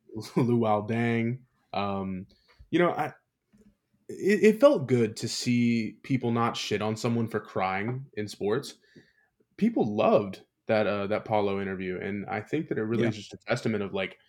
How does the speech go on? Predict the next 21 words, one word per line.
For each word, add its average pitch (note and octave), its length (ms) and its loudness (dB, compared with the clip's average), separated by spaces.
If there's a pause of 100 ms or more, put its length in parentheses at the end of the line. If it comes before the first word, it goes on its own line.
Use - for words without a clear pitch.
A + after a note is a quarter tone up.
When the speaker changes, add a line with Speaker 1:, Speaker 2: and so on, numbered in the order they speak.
(380)
Speaker 1:
this - 100 -18
guy's D#3+ 260 0
the F2+ 80 -6
truth. A#2+ 600 2
And G#2+ 80 -2
I A2 80 4
hate B2+ 200 2
that A#2+ 140 -2
the, G#2+ 240 2
the, G2+ 420 -2
there B2 160 2
was A#2 160 0
a G2+ 80 -2
kind A2+ 180 -2
of G#2+ 80 -2
a G#2 60 -2
movement G#2+ 420 -2
on G2 140 -6
Twitter G#2+ 380 0
about, G2 380 -4
uh, F#2 260 -6